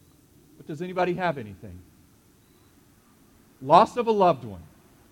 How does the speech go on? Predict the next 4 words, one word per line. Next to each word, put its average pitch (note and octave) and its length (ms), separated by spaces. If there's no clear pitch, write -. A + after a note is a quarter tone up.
Any G3 220
others? A#2+ 340
Loss E3 280
of, D#3+ 160